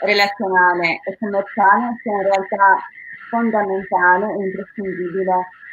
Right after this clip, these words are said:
all'interno del, dell'immobiliare stesso. Perché comunque, eh, le, l'esperienza, le tecniche, la modalità, le leggi, sono tutte cose che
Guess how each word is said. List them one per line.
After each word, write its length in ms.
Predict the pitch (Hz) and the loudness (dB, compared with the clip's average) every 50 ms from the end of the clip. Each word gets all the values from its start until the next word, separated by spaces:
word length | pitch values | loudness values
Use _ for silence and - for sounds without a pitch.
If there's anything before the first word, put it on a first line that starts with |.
| - 185 | -6 -4
all'interno 380 | 190 196 190 190 190 190 190 185 | -4 -4 -2 -2 -2 -2 -2 -2
del, 200 | 190 180 175 175 175 170 170 170 170 170 170 175 170 | -2 -2 -2 0 0 0 0 0 0 0 0 -2 -2
dell'immobiliare 640 | 180 180 175 175 175 170 185 175 175 175 175 180 180 | -4 -6 -6 -6 -6 -4 -4 -2 0 0 -2 -4 -6
stesso. 600 | - - 185 180 175 175 _ - 180 175 170 - _ _ _ _ - | -6 -4 -4 -4 -4 -6 _ -6 -6 -6 -6 -10 _ _ _ _ -8
Perché 180 | - 214 214 214 | -6 -6 -6 -4
comunque, 400 | - 262 254 254 240 233 233 190 | -4 -2 -2 -2 -2 0 2 2
eh, 420 | 185 185 - - 180 185 180 180 185 | 2 2 0 0 -2 0 0 0 0
le, 260 | 190 185 185 185 185 196 | -2 -2 -2 -2 -2 -4
l'esperienza, 920 | 214 - _ - 202 196 185 180 180 180 180 170 - 180 170 170 160 - - _ _ _ | -4 -6 _ 0 0 0 0 -2 -4 -6 -8 -6 -2 0 0 0 0 -4 -8 _ _ _
le 160 | - 196 190 - | -12 -12 -4 0
tecniche, 640 | 190 190 190 190 - 196 185 180 - 190 175 170 156 156 | 2 2 2 0 -4 -10 -10 -8 -4 -2 -2 -2 -2 -2
la 100 | 175 175 185 | -4 -6 -4
modalità, 580 | 185 180 190 185 196 - - 170 165 180 185 | -4 -2 -2 -4 -4 -2 2 2 4 4 4
le 80 | 180 175 165 | 2 2 -2
leggi, 440 | 170 180 185 190 196 202 - - 190 - | -4 -4 -4 -4 -4 -6 -8 -12 -14 -12
sono 120 | - 220 - | -12 -12 -10
tutte 180 | _ 277 262 | _ -8 -6
cose 260 | - 208 214 220 220 - | -4 -4 -6 -6 -8 -6
che 200 | - 190 185 | -2 -2 -2